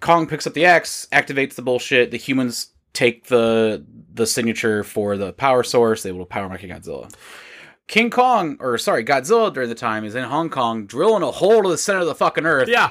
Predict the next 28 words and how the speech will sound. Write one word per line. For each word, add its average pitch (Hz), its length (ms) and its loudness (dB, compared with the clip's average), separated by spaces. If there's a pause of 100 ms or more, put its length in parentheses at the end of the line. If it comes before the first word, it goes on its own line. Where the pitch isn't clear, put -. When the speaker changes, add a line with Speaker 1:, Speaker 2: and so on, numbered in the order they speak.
(160)
Speaker 2:
hold 233 220 4
on. 170 140 0
Can 185 160 -2
we 294 100 0
talk 190 380 2
about 202 300 2
that 202 240 2
for 208 180 -2
a 202 80 -2
minute? 202 400 -4
Because 180 640 -4 (380)
this 202 120 0
is - 40 -12
supposed - 240 -2
to 165 40 -12
be 160 100 -2
a 123 80 2
Kong 139 340 -2
versus 113 260 -2
Zilla 98 380 -6
fight, 98 560 -8 (520)
and 127 300 -4
Godzilla 127 800 2
just - 280 -6
blasted 135 580 4
a 110 120 4
hole. 110 840 0 (500)
W-, 123 240 -10